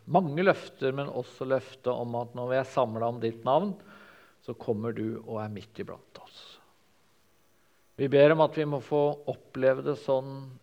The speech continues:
i kveld, at du er her, at du med din ånd taler til oss, gjør oss frimodige. Vi takker for sangene vi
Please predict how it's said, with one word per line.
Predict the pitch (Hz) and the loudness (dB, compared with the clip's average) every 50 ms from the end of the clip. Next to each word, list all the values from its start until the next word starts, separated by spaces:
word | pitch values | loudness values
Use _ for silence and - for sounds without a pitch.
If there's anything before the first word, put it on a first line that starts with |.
| _ | _
i | - 131 - | -12 -12 -8
kveld, | - - 156 185 214 240 233 - - - - - - _ _ _ _ _ _ _ _ _ _ _ _ _ _ _ _ _ _ _ _ _ _ _ _ _ _ _ _ _ _ _ _ _ _ _ _ _ - | 0 4 6 6 6 4 2 -8 -14 -20 -20 -20 -20 _ _ _ _ _ _ _ _ _ _ _ _ _ _ _ _ _ _ _ _ _ _ _ _ _ _ _ _ _ _ _ _ _ _ _ _ _ -16
at | 123 - - | -14 -10 -6
du | 127 143 151 | 0 2 2
er | 120 123 131 | 2 2 0
her, | 160 208 233 - - - _ _ _ _ _ _ _ _ _ _ _ _ _ _ _ _ _ _ _ _ _ - - | -4 -4 -6 -8 -14 -20 _ _ _ _ _ _ _ _ _ _ _ _ _ _ _ _ _ _ _ _ _ -16 -16
at | 120 - - | -16 -14 -10
du | 131 131 131 139 143 | -8 -6 -6 -4 -4
med | 151 135 135 | -4 -2 -4
din | 139 - - | -4 -4 -2
ånd | - 143 170 190 208 208 - - - - - - _ _ _ _ _ _ _ _ _ _ _ _ _ _ _ _ _ - | 0 2 2 2 0 -2 -8 -12 -18 -20 -20 -20 _ _ _ _ _ _ _ _ _ _ _ _ _ _ _ _ _ 4
taler | 156 127 113 110 110 - | 4 4 4 4 0 -4
til | 135 117 180 226 | -4 -4 -4 -4
oss, | - - - - - _ _ _ _ _ _ _ _ _ _ _ _ _ _ _ _ _ _ _ _ _ _ _ _ _ _ _ _ _ _ _ _ _ - 120 | -6 -10 -20 -20 -20 _ _ _ _ _ _ _ _ _ _ _ _ _ _ _ _ _ _ _ _ _ _ _ _ _ _ _ _ _ _ _ _ _ -8 -2
gjør | 120 113 120 127 139 | 0 2 2 0 0
oss | 131 - - | -4 -6 -6
frimodige. | - 151 147 143 135 127 123 120 - - - 220 - - - - _ _ _ _ _ _ _ _ _ _ _ _ _ _ _ _ _ _ _ _ _ _ _ _ _ _ _ _ _ _ _ _ _ _ _ _ _ _ _ _ _ _ _ _ _ _ _ _ | -4 -4 -2 -2 -4 -4 -6 -6 -6 -6 -8 -8 -12 -18 -20 -20 _ _ _ _ _ _ _ _ _ _ _ _ _ _ _ _ _ _ _ _ _ _ _ _ _ _ _ _ _ _ _ _ _ _ _ _ _ _ _ _ _ _ _ _ _ _ _ _
Vi | - 123 - | -12 -4 -2
takker | 147 131 - - - 117 | -2 -2 -2 -4 -12 -12
for | - 127 123 120 | -10 -10 -10 -10
sangene | - - 156 151 127 120 113 113 117 117 123 | -2 2 2 2 2 0 -6 -8 -8 -6 -6
vi | 127 | -6